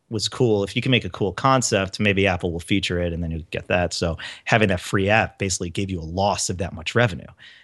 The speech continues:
Now, knowing that that was just a complete crapshoot is just, it's just something that you have to come to, come to the realization of, where, okay,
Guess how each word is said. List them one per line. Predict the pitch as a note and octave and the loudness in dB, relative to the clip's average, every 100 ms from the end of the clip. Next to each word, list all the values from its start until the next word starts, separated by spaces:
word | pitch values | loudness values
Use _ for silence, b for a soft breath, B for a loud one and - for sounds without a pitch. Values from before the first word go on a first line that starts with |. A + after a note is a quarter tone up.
| B - | B 4
Now, | C3+ | 6
knowing | C3+ E3 F3 E3+ C#3+ C3 - | 8 10 10 8 6 2 0
that | A2+ - | 0 2
that | G#2+ | 0
was | G#2 | 0
just | G2 F#2+ | -6 -6
a | G2 | -4
complete | G2 F2 - A2+ G2 _ _ _ _ _ _ _ _ - | -4 -4 0 0 -2 _ _ _ _ _ _ _ _ 0
crapshoot | C3+ B2+ - A#2 G2+ _ - | 4 4 2 -2 -2 _ -6
is | A#2+ A2+ G#2 G#2 | 0 2 2 -2
just, | - A2 G2+ - _ _ - | -2 -2 -2 -6 _ _ -14
it's | C#2 G2+ G2 B2+ A2+ | -10 -6 2 2 2
just | A#2 | 2
something | B2 G#2 | 2 2
that | F#2+ | -2
you | F2+ | -2
have | G2 | -4
to | - D#2 - _ _ | -6 -12 -12 _ _
come | - F#2 | -4 -4
to, | - D2+ E2+ - - B B B B - - _ _ _ - | -4 -6 -6 -10 -16 B B B B -20 -20 _ _ _ 2
come | G#2+ | 2
to | G2 | 4
the | G2 | 4
realization | G2+ E2+ G2 A2+ - | 4 4 4 4 2
of, | C#2+ - | -4 -4
where, | G2+ G#2 F#2+ F#2 B B | 2 2 2 -2 B B
okay, | - - F#2 E2 | 0 2 2 -2